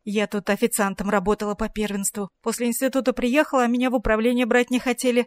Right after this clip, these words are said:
Вроде как слишком молодая, да ещё и девочка. Ну, я, чтобы времени зря не терять, пошла работать.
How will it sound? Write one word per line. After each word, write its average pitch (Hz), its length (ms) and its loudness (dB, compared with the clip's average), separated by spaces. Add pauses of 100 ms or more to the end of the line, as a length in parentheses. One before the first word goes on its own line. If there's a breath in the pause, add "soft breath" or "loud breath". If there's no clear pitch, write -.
(140)
Вроде 262 360 0
как 254 200 2
слишком 277 380 -2
молодая, 269 540 2
да 185 140 -2
ещё 220 320 -2
и 208 200 -2
девочка. 294 560 -4 (360)
Ну, 370 200 0
я, 311 280 4
чтобы 233 340 0
времени 226 440 2
зря 220 200 2
не 226 160 0
терять, 254 380 0
пошла 269 320 0
работать. 247 520 2